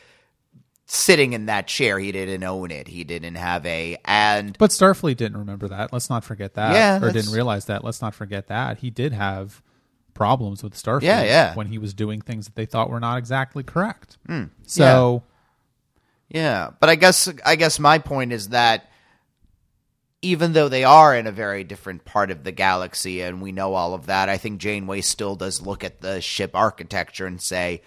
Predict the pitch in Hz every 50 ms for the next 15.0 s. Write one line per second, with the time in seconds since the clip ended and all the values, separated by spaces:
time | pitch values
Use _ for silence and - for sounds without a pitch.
0 | _ _ - 147 156 151 117 - - _ - - 127 120 135 143 139 127 120 -
1 | 95 87 71 67 - - - - - 139 139 123 - - 98 90 78 - - 113
2 | 110 - - 113 113 104 98 98 101 110 117 107 87 78 78 71 90 90 82 -
3 | - - 82 85 95 90 82 78 80 - _ _ _ _ _ _ _ _ _ -
4 | 151 135 110 - 113 98 107 101 92 95 98 98 98 95 87 - 92 87 92 95
5 | 95 92 78 - - 82 69 71 _ _ _ _ _ - - 208 196 - 180 -
6 | 180 165 156 143 135 160 147 147 143 131 123 - - - 131 120 110 90 87 95
7 | 120 135 147 135 120 110 104 101 - _ _ _ _ _ _ _ 110 104 107 117
8 | 117 117 117 123 127 127 117 107 104 _ _ _ - 117 - - 120 120 127 135
9 | 147 147 131 - - - 101 104 104 101 98 95 87 - _ _ _ _ _ _
10 | _ _ _ _ - 117 139 139 135 127 127 131 135 139 127 - - - - -
11 | 131 113 92 120 117 117 113 - - - 135 127 127 117 - - 135 123 123 127
12 | 123 117 123 117 113 110 104 98 - _ _ _ _ _ _ _ _ _ - -
13 | 160 170 160 185 175 175 160 135 156 143 131 123 120 107 107 101 123 120 120 113
14 | 110 107 107 107 95 - - - - 117 110 101 98 95 95 92 92 92 87 80